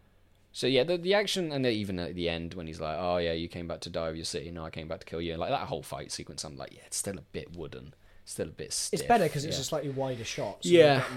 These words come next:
Speaker 2: more of the thing.
Speaker 1: Yeah.
Speaker 2: I like it when, like, Bane slowly, like, the pain is kicking in when Batman's
Speaker 1: Yeah.
Speaker 2: killing the thing,
Speaker 1: And
Speaker 2: and he
Speaker 1: that's
Speaker 2: just
Speaker 1: when he gets
Speaker 2: punches the shit
Speaker 1: more
Speaker 2: out the pillar, and
Speaker 1: Yeah,
Speaker 2: it's
Speaker 1: yeah,
Speaker 2: like
Speaker 1: yeah.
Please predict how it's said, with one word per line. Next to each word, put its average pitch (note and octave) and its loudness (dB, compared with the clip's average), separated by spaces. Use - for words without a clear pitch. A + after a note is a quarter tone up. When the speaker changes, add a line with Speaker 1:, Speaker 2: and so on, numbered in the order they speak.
Speaker 2:
more A2+ -6
of A2+ -12
the A#2 -14
thing. A2+ -2
Speaker 1:
Yeah. G#2+ 2
Speaker 2:
I D3+ 2
like F3 4
it F3 -2
when, C#3 -2
like, C#3+ -8
Bane C3 -2
slowly, A#2+ -4
like, A#2 -10
the C3 -6
pain B2 10
is A2 -4
kicking A2+ -8
in G#2 -8
when G#2+ -6
Batman's A2 -2
Speaker 1:
Yeah. F2 4
Speaker 2:
killing A2+ -6
the A2+ -12
thing, - 0
Speaker 1:
And C3 6
Speaker 2:
and C3+ 8
he D3 6
Speaker 1:
that's - 2
Speaker 2:
just D3 8
Speaker 1:
when C3 8
he A#2+ 12
gets A2+ 12
Speaker 2:
punches A2+ 4
the A2+ 4
shit G#2+ 6
Speaker 1:
more - 2
Speaker 2:
out B2 -2
the A#2 -10
pillar, A2 10
and A#2 2
Speaker 1:
Yeah, G#2+ 6
Speaker 2:
it's F2+ 4
Speaker 1:
yeah, F2+ 2
Speaker 2:
like E2 -2
Speaker 1:
yeah. D#2+ -4